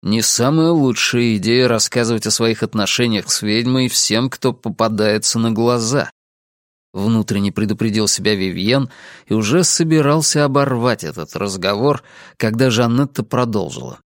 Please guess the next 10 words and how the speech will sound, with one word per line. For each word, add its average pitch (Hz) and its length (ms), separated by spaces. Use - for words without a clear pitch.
«Я 165 340
слышала 131 680
о 113 40
том, 165 360
что - 340
здесь 156 300
произошло», 131 840
скорбно 113 480
произнесла 104 640
она. 82 320